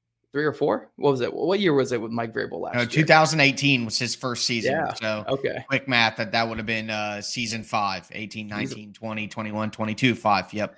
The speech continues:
Speaker 2: There we
Speaker 1: Yep,
Speaker 2: go.
Speaker 1: yep.
Speaker 2: Used my hands on that one.
Speaker 1: There we go, Tyler. There we go. But yeah, no, year five of Mike Vrabel, missed the playoffs. It all falls apart down the stretch.
Speaker 2: Mm-hmm.
Speaker 1: But he gains more power, gains more influence in the
Speaker 2: <laughs>
Speaker 1: organization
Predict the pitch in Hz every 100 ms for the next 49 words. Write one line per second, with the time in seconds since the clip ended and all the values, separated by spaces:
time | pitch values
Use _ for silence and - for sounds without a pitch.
0 | - 113 135 117 107 - 131 127 131 120
1 | 127 123 113 110 117 85 98 - _ -
2 | - 139 160 160 147 139 131 127 120 117
3 | 135 127 120 117 131 - 165 147 156 135
4 | 123 143 165 - 147 160 185 180 170 160
5 | 147 131 123 127 120 120 135 202 - 196
6 | - 131 123 120 - 135 - 160 185 185
7 | 165 147 135 135 135 131 127 123 117 -
8 | 123 120 - - _ _ _ 139 131 127
9 | 190 170 185 180 180 185 185 151 170 180
10 | 160 139 156 151 156 147 139 143 147 139
11 | 139 135 123 131 127 120 120 - - 147
12 | 127